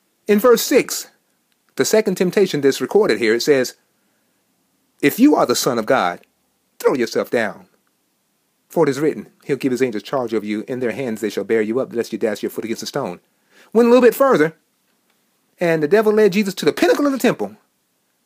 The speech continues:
and said, "Look, all these things I'll give you if you'll fall down and worship me." So see, what is he doing? The devil is trying to, he's, he's throwing self-doubt at Jesus.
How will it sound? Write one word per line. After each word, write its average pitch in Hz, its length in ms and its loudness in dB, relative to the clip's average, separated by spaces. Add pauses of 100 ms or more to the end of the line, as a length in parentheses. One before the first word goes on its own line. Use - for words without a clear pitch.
(460)
and 165 100 -4
said, 185 160 4
"Look, 190 220 2 (180)
all 262 320 2
these 240 240 -2
things 220 280 0
I'll 214 160 0
give 190 260 0
you 127 240 0
if 135 160 0
you'll 127 120 2
fall 165 300 2
down 160 200 0
and 143 100 0
worship 139 320 0
me." 101 220 -10 (420)
So - 140 0
see, 240 180 0
what 294 240 4
is 294 140 2
he 240 160 -2
doing? 185 400 2 (480)
The 156 100 4
devil 247 440 4
is 190 100 2
trying 254 500 2
to, 202 300 -2 (320)
he's, - 360 0 (200)
he's - 320 0
throwing 233 800 2 (1600)
self-doubt 220 1080 0 (340)
at 165 180 -2
Jesus. 170 540 -6